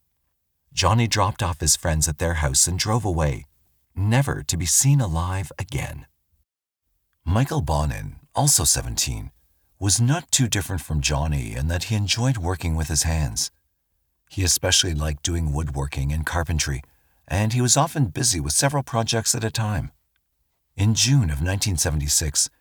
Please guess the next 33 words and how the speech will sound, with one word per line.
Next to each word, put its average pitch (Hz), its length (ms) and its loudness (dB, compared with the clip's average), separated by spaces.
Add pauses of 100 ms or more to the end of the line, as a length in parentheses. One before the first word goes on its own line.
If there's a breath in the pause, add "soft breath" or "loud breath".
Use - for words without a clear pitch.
(140)
he'd - 280 -2
almost 139 380 4
completed 110 460 0
work 80 340 0
on 80 140 0
restoring 113 480 0
an 80 120 -2
old 92 200 -4
jukebox, - 680 -2 (420)
yet 110 340 0
he 107 200 0
never 139 280 2
had 131 140 2
a 110 60 -2
chance 107 380 0
to 113 160 -2
finish 147 380 -2
the 85 120 -4
job 76 460 -2
he'd 73 120 -2
begun. 76 460 0 (840)
While 82 300 0
en 87 120 0
route 82 240 -2
to 76 100 -4
catch 92 300 0
a - 60 -4
train 85 380 0
to 82 120 0
meet 98 180 -2
his 104 120 0
stepfather's 90 600 -2
brother, 85 440 -4